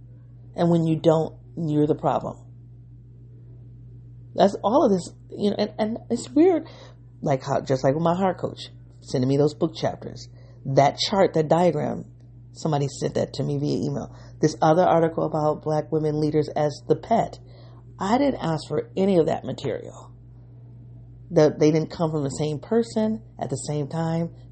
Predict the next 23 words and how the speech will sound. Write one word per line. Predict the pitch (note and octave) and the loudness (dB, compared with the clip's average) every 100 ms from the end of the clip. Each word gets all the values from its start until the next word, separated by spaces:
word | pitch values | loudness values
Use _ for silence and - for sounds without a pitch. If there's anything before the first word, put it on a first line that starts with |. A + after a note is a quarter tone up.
| - | 2
The | |
universe | D3+ D#3 D#3 D#3+ D#3+ - | 4 4 4 2 0 0
has | D#3+ | 0
been | D3+ D#3+ | 2 0
sending | - D3+ C#3 | 0 -4 -4
it | - - | -8 -10
to | - | -12
me, | - - - - - - - - - - - - | -14 -16 -20 -20 -20 -20 -20 -20 -20 -20 -20 -2
right? | D3 D3 D#3+ - | 2 4 2 -2
Coincidentally, | - F3+ F3+ F3+ F3 E3+ D#3+ - - - - | 4 4 4 2 2 0 -4 -8 -20 -8 0
these, | D#3 D3+ | 0 0
this | D3 - D#3+ - - | -8 -4 -4 -4 -4
information, | D#3+ D3+ C#3+ - - - | -2 -2 -4 -6 -10 -4
and | F3+ | -4
some | F3 C4+ | 0 2
of | F4 | 2
these | G#3 | 2
people | G3 F#3 E3+ | 0 0 0
I'm | |
not | F#3 F#3 | 2 0
even | F#3 E3+ | 0 -2
talking | G3 C4+ G#3 | -4 -4 -8
to, | - - - | -12 -14 -16